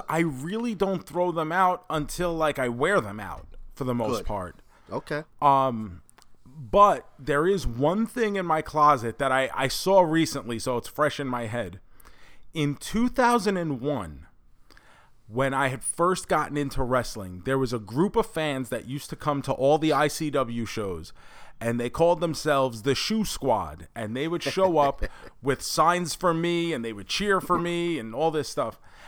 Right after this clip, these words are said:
Speaker 1: And they
Speaker 2: Always
Speaker 1: had
Speaker 2: a star.
Speaker 1: shirts made up and made me a shirt, one of their shirts, they, so that I could match them. So the shirt said, it was just a black shirt with, like, uh, felt lettering ironed on,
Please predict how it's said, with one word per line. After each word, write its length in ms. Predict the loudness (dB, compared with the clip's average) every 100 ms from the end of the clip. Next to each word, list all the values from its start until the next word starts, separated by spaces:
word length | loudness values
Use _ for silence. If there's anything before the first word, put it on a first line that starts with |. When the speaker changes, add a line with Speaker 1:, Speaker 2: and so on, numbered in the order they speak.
| -10
Speaker 1:
And 260 | 2 2 2
they 100 | 0
Speaker 2:
Always 80 | 2
Speaker 1:
had 200 | 4 4
Speaker 2:
a 20 |
star. 140 | 0 -4
Speaker 1:
shirts 280 | -2 -2 -4
made 280 | -2 -2 -2
up 260 | -4 -6 -8 -8 -12 -20 -20 -14 -4
and 600 | -2 0 -2 -4 -8 -12 -20 -20 -6
made 360 | 2 4 4
me 160 | 2 2
a 60 | 2
shirt, 480 | 0 2 2 0 -16 -20 -14
one 260 | 0 4
of 160 | 4 4
their 180 | 2 2
shirts, 380 | 0 -4 -6 -8
they, 260 | -6 -6
so 260 | -8 -6 -4
that 100 | -2
I 60 | -2
could 160 | -2 -4
match 280 | -2 -2
them. 240 | -6 -8 -10 -16 -20 -20 -12
So 260 | 2 2
the 100 | 2
shirt 460 | -2 -2 0 -2 -4
said, 400 | -4 2 2 2
it 100 | 0 0
was 140 | 0
just 160 | -2 -2
a 40 | -2
black 340 | -2 -2 -2
shirt 360 | -2 0 0 -2
with, 180 | -4
like, 320 | 0 0 -2 -10 -20 -18 -18 -18 -4
uh, 160 | 0 0
felt 460 | -2 0 2 2 4
lettering 560 | 6 6 6 2 0
ironed 420 | 2 2 4 2
on, 360 | 2 2 0 -4